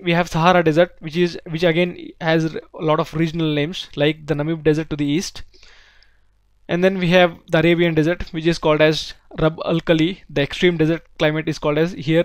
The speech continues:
it is called as Rub al Khali, and then there is Syrian Desert, and in Iran, there are two names for desert regions. One is Dast-e Kavir and Dast-e Lat. So remember these names.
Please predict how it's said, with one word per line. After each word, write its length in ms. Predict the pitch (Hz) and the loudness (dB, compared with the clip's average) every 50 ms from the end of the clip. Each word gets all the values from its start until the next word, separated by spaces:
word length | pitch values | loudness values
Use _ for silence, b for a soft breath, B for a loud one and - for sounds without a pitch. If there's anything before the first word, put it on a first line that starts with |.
| - - | 0 -4
it 180 | - 160 143 | -8 -6 -6
is 100 | 156 147 | -6 -6
called 200 | - 156 147 151 | -2 -2 0 0
as 160 | 175 160 147 | 0 0 0
Rub 160 | 151 151 143 147 | -2 -2 0 0
al 100 | 147 147 | -2 -2
Khali, 380 | - 139 135 135 151 190 - - B B B B B B B B B B - | -2 -2 -2 -2 -4 -6 -10 -16 B B B B B B B B B B -4
and 160 | 151 165 165 | -4 0 2
then 220 | 170 170 180 175 | 2 0 0 0
there 120 | 151 160 160 | 0 0 0
is 100 | 165 - | 0 0
Syrian 340 | - 170 160 170 175 165 160 | 0 0 2 2 2 2 2
Desert, 360 | 156 151 143 160 170 - - - - - - _ b b b b b b b | 2 4 4 2 0 -2 -6 -14 -14 -20 -20 _ b b b b b b b
and 180 | 151 165 170 170 | -2 0 0 0
in 120 | 175 175 | -2 0
Iran, 300 | - 175 165 175 180 180 | 0 2 2 2 2 4
there 120 | 170 165 160 | 4 4 4
are 140 | 160 156 - | 4 2 0
two 320 | 175 175 175 175 180 - - | -2 -2 -2 -2 -4 -8 -8
names 300 | - 160 156 156 165 - | -6 -4 -4 -4 -6 -8
for 200 | - - 165 165 | -8 -4 -2 0
desert 320 | 156 147 147 147 160 160 156 | 2 2 2 0 0 -2 -2
regions. 460 | 156 151 143 143 156 196 - - - | -2 0 0 -2 -4 -6 -8 -10 -8
One 140 | 143 143 147 | -6 -4 -2
is 260 | 151 156 160 - - b b b b b b b b b b _ _ _ _ _ _ - - | 0 0 -2 -2 -6 b b b b b b b b b b _ _ _ _ _ _ -10 -2
Dast-e 480 | 143 165 170 - - - - 185 175 160 | 2 2 2 2 -2 -6 -4 -4 -2 -2
Kavir 340 | - 165 156 165 185 190 | 0 0 2 2 2 2
and 220 | - - 170 165 151 | 0 -2 -4 -2 -2
Dast-e 320 | 156 151 - - - 165 | -4 -4 -4 -4 -2 0
Lat. 300 | 156 147 147 170 - - - - - | 2 2 2 0 0 -4 -8 -10 -16
So 340 | - - - 160 156 156 151 | -12 -6 -2 0 0 0 0
remember 340 | 143 147 143 147 151 156 151 | -2 -4 -4 -4 -6 -4 -2
these 220 | 147 147 143 135 | -2 -2 -2 -2
names. 400 | 139 139 151 214 - - - | -4 -6 -8 -8 -10 -12 -12